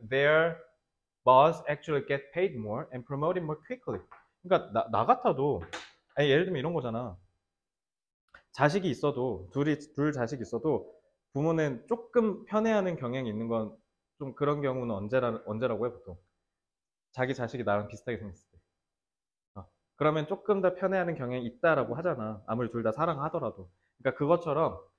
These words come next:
기본적으로 우리는 나랑 좀 닮은 사람한테 호감을 느끼거든요. 그죠? 너네랑 너무 이질적이면,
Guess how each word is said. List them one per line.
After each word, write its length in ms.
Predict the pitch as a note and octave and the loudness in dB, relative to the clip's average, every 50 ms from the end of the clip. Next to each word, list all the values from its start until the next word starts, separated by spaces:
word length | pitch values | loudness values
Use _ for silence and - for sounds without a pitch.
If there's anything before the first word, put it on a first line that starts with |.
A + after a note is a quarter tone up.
| _ _ _ _ _ _ _ _ _ _ _ _ _ _ _ _ _ _ _ _ _ _ _ _ - - | _ _ _ _ _ _ _ _ _ _ _ _ _ _ _ _ _ _ _ _ _ _ _ _ -12 -6
기본적으로 460 | - C#3 D3+ E3+ F3 E3 D#3+ D#3 C#3 | -4 0 0 2 2 2 2 2 2
우리는 420 | A#2 A2+ B2 C3+ D#3 D3 G#2+ G2+ - | 2 0 -2 -4 -4 -4 -6 -6 0
나랑 340 | G#2+ A2+ B2 D3 F3+ F#3 F3 | 2 4 4 4 2 0 -2
좀 160 | F3 D#3+ D3+ | -6 -8 -8
닮은 360 | - - A#2+ A#2 C3 D3+ E3 | -6 -6 -4 -4 -4 -4 -4
사람한테 300 | E3 D#3+ D#3 D3 C#3 C3+ | -4 -4 -6 -8 -8 -10
호감을 260 | C3+ D#3 E3+ E3 C#3+ A2+ | -8 -6 -6 -6 -6 -8
느끼거든요. 400 | G2 - - G2+ G2 F2+ F#2 F#2 F#2 - _ _ _ _ | -12 -14 -14 -14 -14 -14 -14 -16 -18 -18 _ _ _ _
그죠? 240 | - - A#2+ D3+ - _ _ _ _ _ _ _ _ | -10 -10 -10 -10 -10 _ _ _ _ _ _ _ _
너네랑 400 | C3 C3 C3+ E3+ G3 F#3+ F3+ D3+ | 0 2 2 4 2 0 0 0
너무 280 | A#2+ A#2+ D3 G3 G3+ D3 | 0 0 0 0 0 -2
이질적이면, 760 | A#2 B2 D3 D3 - C#3 B2 A#2+ A2 G#2+ G#2+ A2 G#2+ G2+ | -4 -6 -10 -8 -8 -8 -8 -8 -8 -8 -10 -10 -12 -16